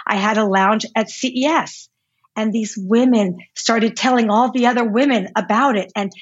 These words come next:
all of a sudden, five women, twenty-five women.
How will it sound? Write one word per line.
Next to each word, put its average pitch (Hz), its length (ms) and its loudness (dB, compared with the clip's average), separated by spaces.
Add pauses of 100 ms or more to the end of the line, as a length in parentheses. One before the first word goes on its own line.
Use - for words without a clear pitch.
(260)
all 214 160 2
of 226 80 -4
a 262 40 -6
sudden, 240 420 -4 (340)
five 226 380 0
women, 175 420 -10
twenty-five 247 640 -6
women. 185 280 -8